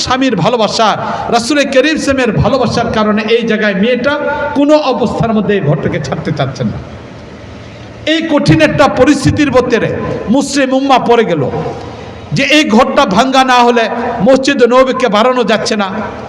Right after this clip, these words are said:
শেষ পর্যন্ত সবাই দোয়া করা আরম্ভ করলো আল্লাহ রাব্বুল আলামিনের কাছে, যেন মালিক আল্লাহ রাব্বুল আলামিন এটা একটা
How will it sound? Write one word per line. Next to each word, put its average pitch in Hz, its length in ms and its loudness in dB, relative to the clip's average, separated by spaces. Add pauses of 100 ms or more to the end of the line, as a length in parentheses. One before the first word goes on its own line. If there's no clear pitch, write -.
(300)
শেষ 277 320 2
পর্যন্ত 277 420 0
সবাই 247 340 2
দোয়া 247 240 4
করা 254 240 2
আরম্ভ 262 240 2 (100)
করলো 247 240 2 (460)
আল্লাহ 262 220 4
রাব্বুল 233 300 2
আলামিনের 240 500 0
কাছে, 240 260 -2 (540)
যেন 269 200 2
মালিক 277 400 0
আল্লাহ 254 220 0
রাব্বুল 226 300 0
আলামিন 254 240 -2
এটা 226 220 0
একটা - 180 -4